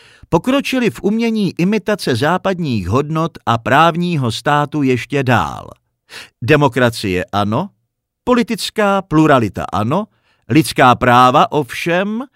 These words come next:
ale ve smyslu národních zájmů, tedy neliberální demokracie a mediální monopol skorumpované národovecké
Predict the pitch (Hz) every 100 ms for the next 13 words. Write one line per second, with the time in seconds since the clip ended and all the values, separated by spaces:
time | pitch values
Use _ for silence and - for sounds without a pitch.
0 | _ _ _ 165 180 180 170 214 - 214
1 | - 214 208 190 196 202 202 202 190 208
2 | 196 131 95 67 50 - - - - 147
3 | 147 131 _ _ - 143 262 240 143 123
4 | 98 90 87 87 85 82 120 170 196 202
5 | 202 - - 202 202 147 131 185 190 214
6 | 196 190 156 113 117 170 180 - 170 160
7 | - - 214 214 226 190 202 185 180 175
8 | 165 127 117 160 175 175 160 160 151 -
9 | 156 147